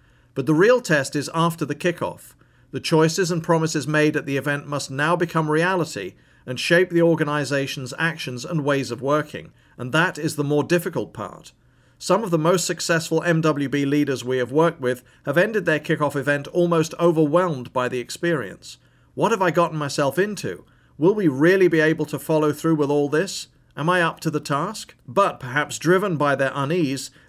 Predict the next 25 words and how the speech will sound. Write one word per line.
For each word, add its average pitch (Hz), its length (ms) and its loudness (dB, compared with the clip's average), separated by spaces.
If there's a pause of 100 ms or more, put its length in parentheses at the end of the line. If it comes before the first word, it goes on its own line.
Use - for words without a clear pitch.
these 156 280 2
same 202 300 -2
people 170 320 -2
have 139 120 -2
shown 160 280 0
an 156 100 -4
extraordinary 185 600 -2
passion, 156 500 -2 (240)
persistence, 165 720 -4
and 190 260 0
commitment 165 500 -4
to 131 80 -10
follow-up 139 500 0
activities. 156 720 -6 (420)
They 139 140 2
have 135 100 0
used 170 300 2
the 160 100 0
journey 156 360 0
to 160 120 -8
challenge 190 460 0
themselves 135 560 -4
and 185 260 2
their 135 180 4
organization 120 840 -6